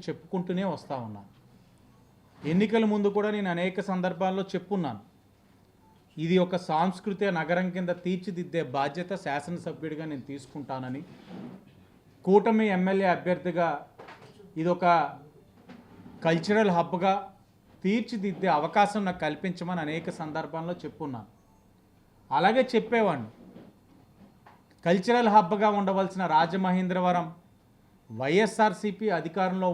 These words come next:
ఉండగా క్రైమ్ హబ్ అయిపోయి ఉన్నది, ఆ ఘన చరిత్రను మళ్ళా తీసుకురావాల్సిన బాధ్యత మా అందరిపైన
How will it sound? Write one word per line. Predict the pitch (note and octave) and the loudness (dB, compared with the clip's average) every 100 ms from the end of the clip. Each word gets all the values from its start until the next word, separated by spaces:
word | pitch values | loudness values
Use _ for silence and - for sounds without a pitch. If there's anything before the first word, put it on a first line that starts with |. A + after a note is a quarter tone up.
| E3 | -2
ఉండగా | D#3+ F3+ - | -4 -6 -6
క్రైమ్ | D3 D3+ G#3 F#3 | -4 0 2 2
హబ్ | G#3 F3+ | 2 2
అయిపోయి | E3+ E3+ F3+ E3+ | 0 -2 -4 -2
ఉన్నది, | D#3+ D#3+ F#3 F#3 - - - - _ _ _ _ | -2 -4 -6 -12 -20 -20 -20 -20 _ _ _ _
ఆ | C#3 D3+ B2 C#3+ | 2 2 2 0
ఘన | D#3 A3 A3+ | 2 4 4
చరిత్రను | G#3+ G3 A3 G#3+ F3+ | 2 0 0 2 2
మళ్ళా | F3 G3 G3 | 4 2 0
తీసుకురావాల్సిన | F3+ - F#3+ F3 F3 F3 D3+ C#3 | -4 -2 2 2 2 -2 -2 2
బాధ్యత | D#3+ E3 G3 F#3 D#3+ - - _ - - - - - C#3 | 2 2 0 0 0 -6 -20 _ -20 -20 -20 -18 -4 4
మా | D#3+ D#3+ | 6 6
అందరిపైన | E3 G#3 G#3 G3 | 4 2 2 0